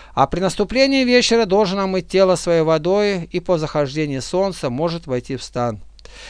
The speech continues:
Место должно быть у тебя вне стана, куда бы тебе выходить.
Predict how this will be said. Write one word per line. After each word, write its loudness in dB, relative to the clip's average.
Место 0
должно 2
быть 0
у -2
тебя 4
вне 0
стана, 2
куда 2
бы -2
тебе -2
выходить. -6